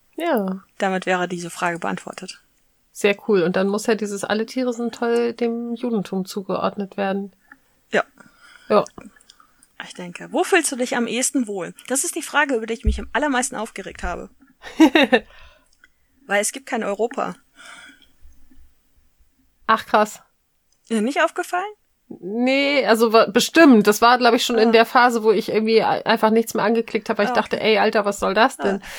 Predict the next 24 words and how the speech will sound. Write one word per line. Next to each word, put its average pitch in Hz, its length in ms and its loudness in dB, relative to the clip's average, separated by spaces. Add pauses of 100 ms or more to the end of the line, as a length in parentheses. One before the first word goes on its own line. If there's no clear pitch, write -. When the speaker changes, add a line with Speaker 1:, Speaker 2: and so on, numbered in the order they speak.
(320)
Speaker 2:
Wo - 120 -6
fühlst 349 320 -4
du 285 60 -6
dich 277 100 -6
am 262 100 -4
ehesten 240 280 -8
wohl? 190 160 -6
Nahe 254 340 2
und 240 80 -2
Mittlerer 226 460 -4
Osten - 340 -6
und 294 160 -6
Afrika, 254 680 -8
Punkt, 190 260 -14
Punkt, 214 240 -12
Punkt. 339 320 -6 (340)
China, 320 320 -2
Korea, 277 420 0
Vietnam, 247 300 0
Mongolei, 226 460 -2
Japan, 185 460 -6 (100)
Punkt, 226 300 -8
Punkt, 302 240 -6
Punkt. 349 360 -4